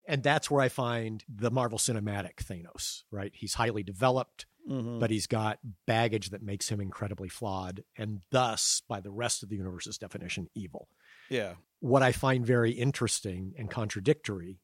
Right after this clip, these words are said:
Speaker 2: Mm-hmm.
Speaker 1: is that Thanos does not grant status as environmental entities to sentient life,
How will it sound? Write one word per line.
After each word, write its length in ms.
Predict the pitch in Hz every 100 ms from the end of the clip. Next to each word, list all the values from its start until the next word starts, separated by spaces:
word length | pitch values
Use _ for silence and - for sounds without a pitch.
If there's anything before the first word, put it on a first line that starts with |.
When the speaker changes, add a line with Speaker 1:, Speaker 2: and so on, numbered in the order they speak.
| -
Speaker 2:
Mm-hmm. 320 | 127 117 117 104 -
Speaker 1:
is 260 | 120 107
that 220 | 120 107 -
Thanos 840 | - 139 151 131 117 101 - - _ _ -
does 340 | 117 113 92
not 640 | 110 117 127 117 113 - - 120
grant 720 | 98 110 123 117 107 - -
status 960 | - - - 123 123 120 101 - - -
as 200 | 123 120
environmental 920 | 127 120 107 117 117 113 120 123 107 123
entities 600 | 127 139 - 90 85 - -
to 240 | 151 131 -
sentient 560 | - 123 113 123 120
life, 520 | 131 175 85 - -